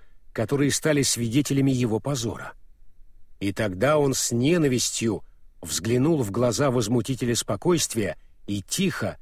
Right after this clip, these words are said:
но отчётливо повторил команду: «Повинуйся!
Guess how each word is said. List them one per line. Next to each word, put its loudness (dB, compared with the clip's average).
но 0
отчётливо 0
повторил -2
команду: -6
«Повинуйся! 0